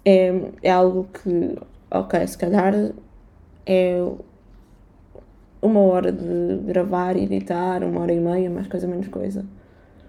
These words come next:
Só que é sempre uma hora e meia em que eu não consigo estar a fazer outras coisas e, e me sinto muito culpada porque fico sempre,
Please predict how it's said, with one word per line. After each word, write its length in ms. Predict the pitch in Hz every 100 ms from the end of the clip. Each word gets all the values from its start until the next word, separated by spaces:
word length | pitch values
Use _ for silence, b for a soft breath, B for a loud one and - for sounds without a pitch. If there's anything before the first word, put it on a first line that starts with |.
| B - - - - _ - - - - - 208
Só 200 | 214 208
que 80 |
é 40 | 226
sempre 300 | 226 185 196
uma 160 | 196
hora 140 | 196 202
e 60 |
meia 240 | 202 196 202
em 80 | 208
que 80 |
eu 40 | 202
não 140 | 202
consigo 720 | 208 208 208 202 202 208 208
estar 380 | 202 202 196 196 214 214 220 - - - - - - - - - -
a 120 | 220
fazer 280 | 226 208 196
outras 320 | 190 196 226
coisas 540 | - 185 180 202 233 - B B B B B B -
e, 380 | - 202 190 196 196 196 196 196 B B - - - - - - - - - - - - - - - -
e 60 |
me 260 | 190 202 196
sinto 340 | 196 196 196
muito 300 | 180 185 196
culpada 520 | 196 190 185 170 170 190
porque 420 | - 180 - -
fico 240 | 185 202 -
sempre, 400 | - 208 208